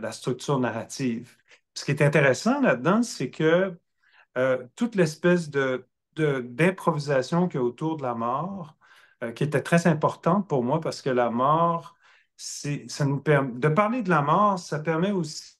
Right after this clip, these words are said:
de ne pas lui a-, accorder d'importance.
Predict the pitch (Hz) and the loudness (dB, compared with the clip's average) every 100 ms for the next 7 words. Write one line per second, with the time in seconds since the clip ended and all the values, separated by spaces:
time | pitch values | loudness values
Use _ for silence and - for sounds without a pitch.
0 | _ _ - 196 160 139 139 175 185 147 | _ _ -10 -4 -4 -4 0 2 4 4
1 | 147 147 143 147 160 143 165 139 123 123 | -2 -2 -8 -4 -4 -2 -4 -4 -6 -8
2 | - 117 113 - - | -6 -10 -10 -18 -20